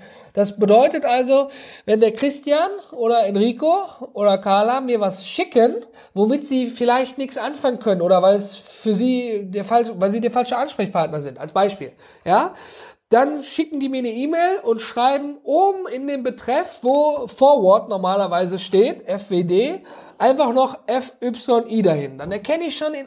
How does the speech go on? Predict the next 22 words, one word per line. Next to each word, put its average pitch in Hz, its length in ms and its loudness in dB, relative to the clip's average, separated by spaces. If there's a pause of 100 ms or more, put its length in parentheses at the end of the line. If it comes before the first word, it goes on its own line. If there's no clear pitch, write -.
einem 392 440 -2
Schlag, 302 480 0 (500)
aha, 262 720 2 (200)
das 226 180 0
ist 254 180 -10
etwas, 247 500 0
was 214 200 0
vielleicht 240 580 2
interessant 240 540 -2
für 233 120 -4
mich 202 220 -6
ist, 247 320 -8 (640)
aber 233 520 4
eigentlich 208 380 -6
vielleicht 196 360 -4
auch 175 100 -8
gar 165 180 0
nicht 196 180 -6
wichtig 196 380 -2
ist. - 360 -20
Das - 160 -12
heißt, 247 320 2